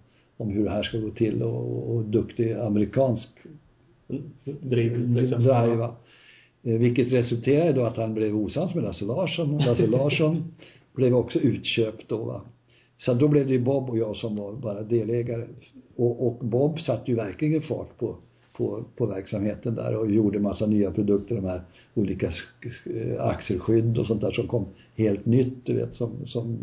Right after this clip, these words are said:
Speaker 1: var inne och massa nya produkter som han, som han kom på och, och jag var väl också med naturligtvis, prata om olika saker som jag, men du vet, samtidigt hade jag startat Yamaha-verksamheten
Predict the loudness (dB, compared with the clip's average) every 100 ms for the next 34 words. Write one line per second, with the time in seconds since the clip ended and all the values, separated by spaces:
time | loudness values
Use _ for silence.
0 | -6 -4 -2 0 -2 -4 -6 -18 -20 -8
1 | 0 2 4 6 6 4 2 2 0 -4
2 | -6 -4 -6 -8 -16 _ _ -4 -2 0
3 | -2 -4 -10 -10 -2 -2 0 -2 -2 -6
4 | -8 -8 -8 -6 -6 -8 -10 -14 -16 -18
5 | -20 -20 _ -4 2 2 2 2 2 2
6 | 0 -2 -4 -4 -6 -6 -10 -2 0 0
7 | -4 -6 -6 -6 -6 -6 -6 -4 -4 -6
8 | -16 -14 0 4 6 6 4 -6 _ _
9 | -2 2 2 2 2 4 4 6 4 4
10 | 0 0 2 0 0 0 0 0 -4 -2
11 | 2 4 2 -2